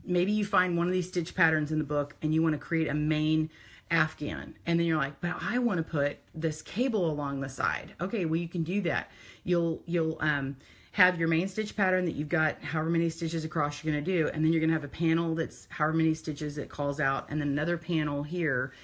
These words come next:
and then whatever end, uh, treatment that you want, or that could be the end treatment. So then you,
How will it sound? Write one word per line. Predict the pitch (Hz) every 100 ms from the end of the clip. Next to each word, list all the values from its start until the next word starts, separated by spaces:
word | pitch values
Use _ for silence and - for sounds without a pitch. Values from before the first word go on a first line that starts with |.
| - - -
and | 156
then | 160 156 151
whatever | 151 156 151 147 143
end, | 170 170 165 156 - - - -
uh, | 160 147
treatment | - - 190 156 139
that | 151 -
you | 143
want, | 139 151 127 -
or | 165
that | 160 147
could | - 160
be | 151
the | 143 135
end | 135 131
treatment. | - 160 - 131 - - - -
So | - 170 151 147 -
then | 165 175 175
you, | 165 156